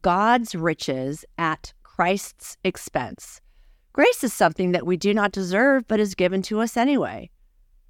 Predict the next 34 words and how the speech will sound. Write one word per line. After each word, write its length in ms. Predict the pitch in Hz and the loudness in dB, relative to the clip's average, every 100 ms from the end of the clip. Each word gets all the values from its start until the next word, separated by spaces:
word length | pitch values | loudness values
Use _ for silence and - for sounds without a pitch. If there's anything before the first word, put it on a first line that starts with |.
| _ _ - | _ _ 4
Of 180 | 240 220 | 4 6
all 300 | 269 302 359 | 4 6 4
the 120 | 320 | 2
writers 520 | 262 240 233 233 208 - | 4 4 2 -2 -4 2
of 140 | 185 | 2
the 100 | 170 | 2
New 160 | 165 165 | -2 -2
Testament, 600 | - 131 - 123 120 - _ _ _ - - _ | -4 -6 -4 -4 -4 -8 _ _ _ -20 -20 _
it 140 | 208 196 | 2 4
is 160 | 185 | 4
in 120 | 190 | 2
Paul's 360 | 175 196 214 220 | 2 4 4 4
letter 200 | 185 170 | 2 0
to 100 | 165 | -2
the 120 | 165 | -4
Roman 300 | 151 151 175 | -2 -2 -2
church 380 | 175 131 127 - | -4 -4 -6 -4
that 200 | 147 - | -6 -6
the 60 | 156 | -8
term 300 | - 180 190 | 0 0 0
appears 460 | 180 151 143 139 | -2 -4 -4 -4
the 100 | 147 | -6
most. 640 | 139 127 113 - - - - _ _ _ | -2 -2 -4 -6 -14 -14 -20 _ _ _
Thus, 320 | - 175 185 - | 4 4 4 -2
J 180 | 175 | 0
I 140 | 160 165 | 2 0
Packer 560 | - 147 139 143 131 | 0 -4 -2 -4 -4
views 400 | 143 180 262 311 | -2 2 2 2
Paul's 340 | - 160 139 139 | 0 0 0 0
letter 240 | 127 127 | -2 -2
to 160 | 127 147 | -4 -6
the 120 | 139 | -6
Romans 520 | 143 127 131 147 170 - | -2 -2 0 -2 -4 -4
as 480 | 151 143 139 139 | -2 -2 -2 -6